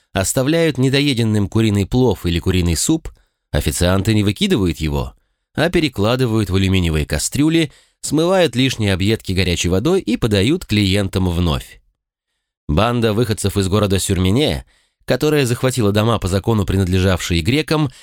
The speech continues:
эмигрировавшим в Афины, сдала их владельцам борделей – у которых, в свою очередь, прекрасные отношения с полицейским управлением Бейоглу. Ц Р У скоро направит Аятоллу Хамейни в Тегеран на частном самолёте,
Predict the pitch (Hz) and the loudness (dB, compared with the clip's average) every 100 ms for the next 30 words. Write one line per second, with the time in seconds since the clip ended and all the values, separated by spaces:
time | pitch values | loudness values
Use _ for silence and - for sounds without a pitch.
0 | - 151 151 143 151 143 135 - 143 131 | -4 0 0 0 0 0 -2 -2 0 2
1 | 135 - 139 143 139 - _ _ 85 80 | 0 0 2 2 0 -4 _ _ -4 0
2 | 92 139 175 - 104 104 143 - 139 139 | 2 2 0 0 0 2 0 0 0 0
3 | 123 98 82 78 67 _ _ - - 113 | -2 -2 -2 -4 -6 _ _ -6 -2 0
4 | 190 196 - 156 160 160 160 151 139 - | 2 0 0 0 2 2 0 -2 -4 -8
5 | - _ 175 220 226 160 135 127 120 165 | -18 _ -2 0 -2 0 0 0 0 2
6 | 139 113 95 95 160 165 - 143 135 135 | 2 0 0 -2 0 -2 -2 -4 -2 -2
7 | 95 87 101 120 113 104 95 87 78 78 | 0 0 2 2 2 2 2 2 0 0
8 | 90 65 - _ _ _ _ _ _ _ | -2 -2 -6 _ _ _ _ _ _ _
9 | _ _ _ _ _ _ _ _ _ - | _ _ _ _ _ _ _ _ _ -6
10 | 90 90 131 202 175 - _ - - 202 | -2 2 2 2 -2 -6 _ -14 -4 0
11 | 175 147 135 147 131 - 110 110 107 117 | 0 0 0 0 0 -2 -2 -2 0 0
12 | 110 95 101 120 156 - 170 202 185 95 | 0 0 0 2 0 0 0 0 0 -2
13 | 90 - 104 123 - 156 185 90 71 62 | -4 -2 -2 0 -2 -2 0 -2 -4 -10